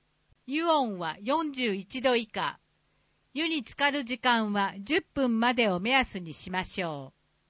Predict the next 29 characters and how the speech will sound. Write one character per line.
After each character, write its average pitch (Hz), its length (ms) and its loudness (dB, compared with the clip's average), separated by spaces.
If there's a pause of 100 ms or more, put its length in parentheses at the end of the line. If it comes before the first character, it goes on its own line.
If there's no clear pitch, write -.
(1040)
う。 220 60 2
浴 226 200 2
槽 320 280 4
か 302 140 0
ら 294 140 2
急 302 260 -2
に 302 120 -2
立 262 280 -2
ち 285 60 -2
上 285 140 4
が 285 80 2
ら 277 140 4
な 269 180 2
い 262 120 -2
よ 254 140 2
う 233 60 0
に 165 120 -6
し - 160 -12
ま 175 160 -2
し - 200 -4
ょ 147 280 -4 (1300)
う。 - 20 -20
食 262 320 -4
後 311 140 2
す 370 160 -4
ぐ 339 100 -2
の 226 160 0
入 214 280 -2
浴、 196 500 -2